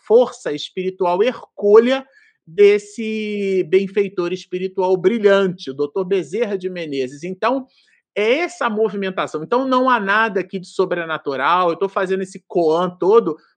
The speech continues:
pra trazer alguns elementos basilares de justificativa, porque pode ficar parecendo algo fantasioso, mas eles são plenamente explicáveis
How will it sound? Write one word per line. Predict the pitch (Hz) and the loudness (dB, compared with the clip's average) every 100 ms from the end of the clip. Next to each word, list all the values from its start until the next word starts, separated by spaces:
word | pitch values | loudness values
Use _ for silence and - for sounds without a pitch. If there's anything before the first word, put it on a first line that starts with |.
| - | -6
pra | 190 | -4
trazer | 202 226 196 151 208 | -2 -2 -2 0 0
alguns | 208 165 247 311 | 2 2 -2 0
elementos | 262 233 196 202 214 190 | 0 -2 -2 -6 -6 -8
basilares | 160 180 165 180 156 170 196 175 | 0 0 0 -2 0 -2 -4 -6
de | 170 | -8
justificativa, | 160 196 247 - 214 220 147 139 - 240 202 | -8 -6 -6 -8 -12 -8 -8 -8 -8 -6 -6
porque | 175 - 175 | -8 -12 -12
pode | - 185 185 | -4 -4 -4
ficar | - 180 175 | -10 -8 -6
parecendo | 175 165 151 - 185 185 156 | -4 -4 -6 -8 -8 -4 -2
algo | 160 170 | -2 -4
fantasioso, | 151 196 190 175 160 139 135 156 208 208 - _ _ | -6 -6 -4 -2 -4 -4 -2 0 0 -2 -10 _ _
mas | - 170 | -2 2
eles | 180 214 208 | 2 2 0
são | - 214 208 | -2 -4 2
plenamente | - 277 311 302 226 165 175 240 247 202 | 4 4 2 -2 -4 -4 -4 -2 -2 -2
explicáveis | 202 - - 208 208 151 147 160 165 214 202 | -4 -6 -8 -8 -6 0 2 2 0 -2 -4